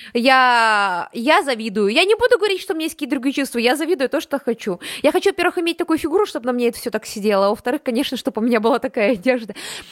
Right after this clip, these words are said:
Но Литвинова, подождите, она в целом и до того, как стала очень известной, она же тоже классно одевалась. Я смотрела, ну, какие-то архивные фото с ней.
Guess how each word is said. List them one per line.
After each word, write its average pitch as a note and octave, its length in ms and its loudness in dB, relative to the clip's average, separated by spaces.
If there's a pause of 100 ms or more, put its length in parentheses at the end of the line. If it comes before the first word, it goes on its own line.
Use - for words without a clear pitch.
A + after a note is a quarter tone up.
(120)
Но E4 180 2
Литвинова, E4+ 500 0
подождите, E4+ 520 -2
она D4 200 0
в - 80 -6
целом F4 460 0
и C#4+ 320 -4
до D4+ 540 2
того, C#4 160 -2
как - 100 -14
стала B3 220 0
очень A#3+ 340 -2
известной, G#3+ 680 -4 (260)
она A3 200 0
же G3+ 100 -10
тоже B3 180 -2
классно G3+ 360 -4
одевалась. F3+ 540 -2
Я F#3+ 120 0
смотрела, G3 540 0
ну, A#3 160 -4 (140)
какие-то - 300 -2
архивные G#3 420 -2
фото C#4 280 0
с - 140 -12
ней. G#3 200 -2